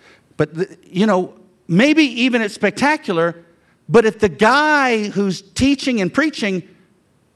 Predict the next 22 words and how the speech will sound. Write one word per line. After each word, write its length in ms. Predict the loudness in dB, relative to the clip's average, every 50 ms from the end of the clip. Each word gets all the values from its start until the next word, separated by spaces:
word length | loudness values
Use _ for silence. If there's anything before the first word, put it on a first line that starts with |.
| _ _ 2
we're 100 | 4 4
not 140 | 4 4 2
even 180 | 0 0 -2
sure 220 | -2 -2 0 0 0
he's 240 | 0 -2 -4 -6
saved, 580 | -4 0 0 2 2 2 0 -2 -2 -2 -4 -2 -2
are 100 | -2 0
you 140 | 0 0 -2
gonna 180 | 0 0 0 2
follow 400 | 2 4 4 4 4 4 4 4
that 480 | 4 2 2 4 4 2 0 -2 -4
person? 640 | -4 -2 -2 -2 -2 -4 -6 -8 -6 -6 -6 -6 -8 -12 _ _ _ _ _ _ _ _ _ -20 -20 -20 -20 _ _ _ _ _ _ _ -20 -20 -20 -4 2
Why 220 | 2 4 4 4
would 200 | 2 0 0 0
you 140 | -2 -2 0
follow 440 | 0 0 0 2 2 2 2 2 0
someone 920 | -2 -2 0 2 2 2 2 0 2 2 4 4 4 2 0 -2 -6 -8 -10 -14 _ -20 -20 -6 _
whose 220 | 2 2 2 2
life 340 | 2 0 2 2 0 -2 -4 -4
ends 340 | -4 -2 -2 -2 -2 -2 -2
in 120 | -2 -4
shipwreck? 680 | -4 -2 -2 -2 -2 -2 -4 -6 -6 -6 -8 _ -20